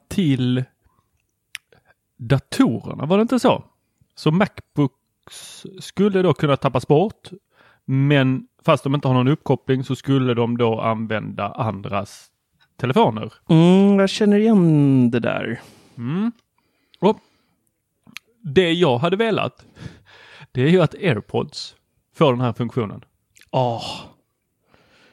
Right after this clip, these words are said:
Speaker 2: Där måste de lösa något alltså. Fy fasen vad man har letat efter de där jäkla AirPodsen,
Speaker 1: Och så
Speaker 2: alltså.
Speaker 1: får man ju upp dem på sin så här hitta min enhet i,
Speaker 2: Mm.
Speaker 1: eh, appen Hitta. Som för övrigt har en helt fruktansvärd ikon.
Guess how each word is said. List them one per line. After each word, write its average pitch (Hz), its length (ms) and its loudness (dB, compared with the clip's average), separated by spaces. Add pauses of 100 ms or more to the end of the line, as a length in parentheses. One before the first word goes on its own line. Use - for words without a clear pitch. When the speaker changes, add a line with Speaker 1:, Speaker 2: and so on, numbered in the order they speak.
(200)
Speaker 2:
Där 143 140 4
måste 123 340 0
de 127 140 4
lösa 120 280 0
något 113 220 -4
alltså. 117 180 -12
Fy - 160 -12
fasen 139 1120 0
vad 127 120 0
man 117 140 2
har 113 80 -2
letat 113 220 -4 (100)
efter - 160 -10
de 113 140 -2
där 113 80 -2
jäkla 117 300 -4
AirPodsen, - 420 -4
Speaker 1:
Och 160 60 0
så 175 60 0
Speaker 2:
alltså. - 100 -4
Speaker 1:
får 208 140 4
man 175 140 0
ju 160 100 -2
upp - 320 -4 (140)
dem 151 200 -4
på 113 480 0 (1000)
sin 131 260 0
så 131 80 2
här 110 160 0
hitta 123 420 -2
min 123 140 0
enhet 117 600 -4 (120)
i, - 140 0
Speaker 2:
Mm. 135 220 4
Speaker 1:
eh, - 340 -10
appen 113 320 -6
Hitta. 120 380 -8 (1200)
Som 123 180 0
för 117 140 2
övrigt 113 220 0
har 110 100 0
en 104 80 -2
helt 110 180 -6
fruktansvärd 123 760 -2
ikon. 135 380 -4